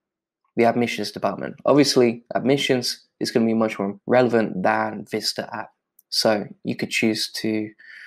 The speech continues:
not contact Vista app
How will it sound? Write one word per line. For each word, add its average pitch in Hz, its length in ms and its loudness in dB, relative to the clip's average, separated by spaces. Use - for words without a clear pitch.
not 131 280 4
contact - 680 -2
Vista 120 400 2
app 127 280 -4